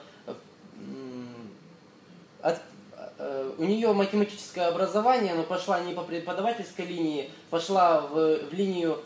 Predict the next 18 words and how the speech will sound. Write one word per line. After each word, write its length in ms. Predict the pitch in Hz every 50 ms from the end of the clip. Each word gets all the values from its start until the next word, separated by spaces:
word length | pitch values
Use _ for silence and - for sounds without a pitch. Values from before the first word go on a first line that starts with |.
| - - - -
э, 360 | 139 143 143 139 139 135 - - - 113 120 127 127 143 139 -
более, 400 | 165 170 165 160 151 139 - - - - - - - - - - - - - - 170 202
ну, 120 | 214 214
секретарем 720 | 208 - 208 - - 185 180 190 190 196 247 269 269 247 202
пошла, 320 | 196 185 180 - 180 165
а 20 | 156
потом 300 | 165 - - 190 175 160
бухгалтером. 680 | 156 156 156 196 233 240 226 208 202 190 165 151 147 143 - - - -
На 100 | 165 160
сейчас, 540 | - 202 - 226 208 - - - - - 175 175
на 100 | 185 175
сегодняшний, 480 | - 214 214 190 190 - 196 190 180 160
э, 380 | - - 180 175 175 175 170 165 160
день 180 | 202 214 202 180
у 60 | 170
нее, 380 | 170 165 165 170 170 156 - - - - - - -
э, 400 | - 139 143 143 143 143 143 151
ли-, 300 | 160 - - - 165 -